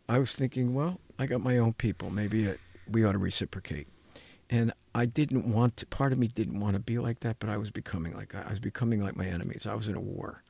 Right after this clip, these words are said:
The wake-up call was, I, I'm telling you, I wasn't a religious person. I know it was God. And he said, "I got a different life for you,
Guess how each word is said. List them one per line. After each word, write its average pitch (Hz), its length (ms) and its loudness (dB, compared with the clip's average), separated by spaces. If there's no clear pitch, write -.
The 123 100 0
wake-up 156 640 4
call - 560 0
was, 113 540 2
I, 120 200 2
I'm 147 220 0
telling - 300 0
you, 90 60 0
I 104 40 0
wasn't 113 240 2
a 117 40 4
religious 120 380 2
person. 110 480 -2
I 113 100 2
know 127 180 4
it 107 60 0
was 95 120 -4
God. 110 300 -4
And 107 100 2
he 104 60 2
said, 110 180 -2
"I 110 120 0
got 117 120 -2
a 98 60 -2
different - 340 -6
life 98 180 -6
for - 140 -8
you, 98 240 -8